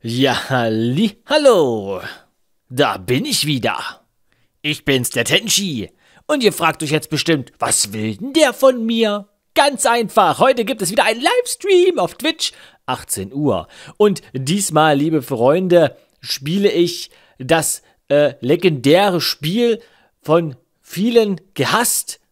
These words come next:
von vielen geliebt. Und zwar lol.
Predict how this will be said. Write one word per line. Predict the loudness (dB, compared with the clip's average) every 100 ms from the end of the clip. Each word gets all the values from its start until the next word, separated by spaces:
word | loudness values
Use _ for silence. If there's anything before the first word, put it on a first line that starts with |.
| _
von | -4 -2 -2
vielen | 0 2 2 2
geliebt. | 0 0 2 0 -2 -6 -8 _ _ _ -10
Und | -8 -4
zwar | 4 6 6 2 -4 _ _ _ _
lol. | 2 6 6 4